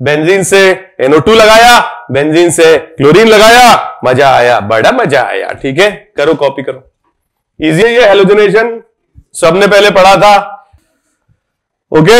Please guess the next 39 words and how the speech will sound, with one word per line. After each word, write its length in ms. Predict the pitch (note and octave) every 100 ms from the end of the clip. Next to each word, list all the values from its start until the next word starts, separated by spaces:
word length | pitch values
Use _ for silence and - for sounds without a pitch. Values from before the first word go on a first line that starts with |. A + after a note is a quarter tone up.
| -
hallucination, 800 | - E3+ F#3+ G3+ G#3 F3+ A3 A3 F#3 - - - _
कोई 140 | E3 D#3+
problem? 520 | F3 F3 A3 A3 G3 - _ - -
आगे 220 | C3+ E3+
बढ़े 240 | F3+ G3+ G#3 - _ _ _ _ -
बच्चों, 280 | D#3 - A#3
ये 120 | B3 F#3
थोड़ी 220 | G3 A3
ऐसी 300 | G#3+ F#3+ G#3+
चीजें 380 | F3+ G#3 F#3+ G3+
हैं 320 | D#3+ D#3+ - _ _ D3+
जो 100 | F3
पहले 240 | F#3+ A3 G#3+
समझ 340 | F3 E3+ F#3+
लें 160 | F3+ F3+
एक 160 | D3
दो 60 | D3
lecture 360 | C3+ G2+ - F#2+
तक। 180 | F#2 _ - -
कैसा 340 | E3 E3+ - A3+
भी 120 | C4+
question, 500 | C4 A#3 - G3+ C#3
guarantee 580 | B2+ F3 A3 A#3+ E3+ D4
है 200 | B3+ B2 F2+ _ _ _ _ _
कि 80 | F#3+
कोई 200 | F#3 G3+
question 360 | - F3+ - G3
आपका 240 | F#3+ - G3
गलत 240 | D#3+ D3+
हो, 60 | C#3+ B2
Guarantee, 500 | D3+ E3 F#3 - F#3 - _ _ _ _ _ _ _ _ -
ठीक 140 | F3+
है, 80 | A3
कुछ 180 | - G#3
भी 160 | G3 A#3+
गलत 260 | G#3 C#3+
नहीं 140 | E3 D#3+
होगा 200 | G#2+ F#2+
आपका। 300 | G2 -